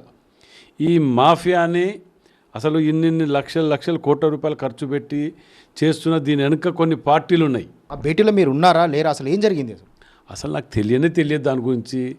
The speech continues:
Speaker 1: ఆ సమస్య గురించే తెలియదు. దాని తర్వాత మనకు ఎప్పుడు ఈ మన ఇది ఏమైంది, ఏందనేది తెలుసుకున్న తర్వాత అసలు భాగంగా తెలితే ఏం తెలిసింది? మేము ఎమ్మెల్యేలు ఎలక్షన్స్ వస్తున్నాయి కదా, సీఎం గారి దగ్గరికి వెళ్ళి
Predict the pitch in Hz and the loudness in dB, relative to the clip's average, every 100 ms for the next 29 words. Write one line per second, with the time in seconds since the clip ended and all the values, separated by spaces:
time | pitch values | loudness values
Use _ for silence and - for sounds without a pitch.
0 | _ _ _ _ _ - 110 120 143 139 | _ _ _ _ _ -4 0 2 2 4
1 | 165 165 165 190 165 156 160 151 151 139 | 6 6 6 6 4 4 2 2 0 0
2 | 143 160 170 170 175 190 - - - _ | 0 2 2 2 -2 -4 -10 -20 -20 _
3 | - 143 170 160 156 151 175 175 175 165 | -6 -2 0 0 0 -2 0 2 4 2
4 | 160 156 151 147 139 135 131 123 117 - | 0 -4 -4 -4 -4 -6 -6 -8 -10 -18
5 | _ _ _ 170 165 156 180 185 185 180 | _ _ _ 0 4 6 6 4 2 4
6 | 165 180 180 175 165 143 170 156 160 156 | 4 4 0 -2 -4 -4 -4 -2 0 0
7 | 151 190 135 139 _ _ _ _ 123 139 | 0 -2 -2 -6 _ _ _ _ -4 -2
8 | 180 175 170 160 156 156 160 165 165 139 | 0 0 0 -2 -2 -2 -2 0 -2 -2
9 | 156 151 143 143 - _ _ _ _ _ | -6 -6 -8 -10 -18 _ _ _ _ _
10 | - 190 170 147 156 160 165 156 147 - | -6 -2 0 0 0 2 2 0 0 -2
11 | 147 160 - 156 151 147 165 156 151 147 | -2 -2 0 0 2 0 0 -2 -2 0
12 | 143 143 139 131 131 151 147 139 | -2 0 -2 -2 -2 0 -2 -4